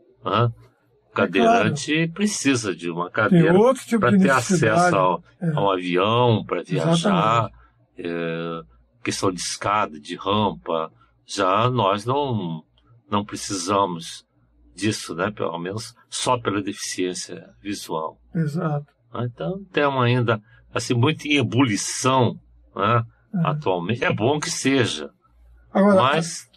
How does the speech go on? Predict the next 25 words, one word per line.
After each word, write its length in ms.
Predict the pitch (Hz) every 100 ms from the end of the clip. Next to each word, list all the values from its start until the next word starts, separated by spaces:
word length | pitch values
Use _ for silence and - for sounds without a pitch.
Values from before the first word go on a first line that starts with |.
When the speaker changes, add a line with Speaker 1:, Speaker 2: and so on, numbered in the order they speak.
| -
Speaker 2:
isso, 240 | 233 233 294 -
a, 120 | 220
a 380 | 233 220 196 175
Speaker 1:
não 180 | 151 160
que 120 | -
haja 240 | 131 120 107
nada 240 | 104 98
resolvido. 680 | 90 90 90 85 76 80 117 - _ 214
Speaker 2:
E 100 | 220
essa 300 | 254 233 180
parte 300 | 220 214 202
da, 120 | 190 180 160
da 160 | 156
acessibilidade 840 | 165 165 - 156 160 156 160 190 208
e 180 | 294 190
locomoção. 840 | 196 180 214 262 233 - 156 143 - _ _ -
Agora, 360 | - 165 190 208 - _ - _ _
a 120 | 214
parte 240 | 262 262
de 60 | 226
acessibilidade 920 | 240 - 214 190 165 147 165 151 139 - _ _ _ _ _ _ _ _ _ _ _ _ _ - - _ _
técnica, 560 | 185 202 185 170 147 151
de, 100 | 156
é, 520 | 147 151 143 139 131
mais, 520 | 139 151 151 147 -